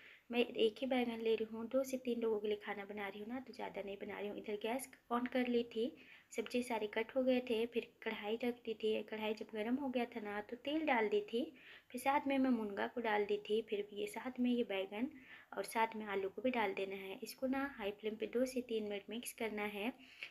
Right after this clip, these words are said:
सभी तरफ अच्छे से तेल जब mix हो जाएगा ना, तो इसको अच्छे से mix करते हुए flame को लो कर देना है। फ्लेम को लो कर दी थी और इधर देखिए मैं चावल, जो टूटा हुआ चावल आता है ना, जो खीर के लिए अच्छा रहता है, उसको मैं पन्द्रह मिनट पहले अच्छे से धो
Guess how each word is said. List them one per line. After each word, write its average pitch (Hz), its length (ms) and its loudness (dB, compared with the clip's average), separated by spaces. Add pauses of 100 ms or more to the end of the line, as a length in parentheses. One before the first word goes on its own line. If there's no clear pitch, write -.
(140)
सभी 262 180 2
तरफ 262 200 0
अच्छे 247 220 0
से 226 140 -8
तेल 214 240 2
जब 214 160 -2
mix 233 280 -2
हो 294 80 2
जाएगा 208 380 0
ना, 202 200 -4
तो 233 140 -4
इसको 208 200 -6
अच्छे 233 220 -2
से 254 160 -4
mix 208 200 -10
करते 202 260 -10
हुए 254 180 0
flame 196 320 -4
को 247 140 -2
लो 233 180 4
कर 185 220 -8
देना 185 300 -4
है। 185 200 -8 (600)
फ्लेम 262 180 2
को 269 100 2
लो 262 180 6
कर 262 200 4
दी 247 160 2
थी 240 220 2
और 226 160 -2
इधर 226 180 2
देखिए 254 320 0
मैं 233 120 -4
चावल, 202 360 -2
जो 202 320 0 (300)
टूटा 262 200 2
हुआ 277 180 4
चावल 233 380 2
आता 254 240 0
है 254 120 2
ना, 233 140 2
जो 247 220 -2
खीर 208 300 2
के 208 60 0
लिए 202 80 2
अच्छा 196 200 -6
रहता 196 300 -4
है, 214 120 -2
उसको 208 240 -8
मैं 254 140 4
पन्द्रह 214 320 -2
मिनट 233 200 -4
पहले 208 280 -4
अच्छे 202 240 -4
से 247 140 -2
धो 208 160 -2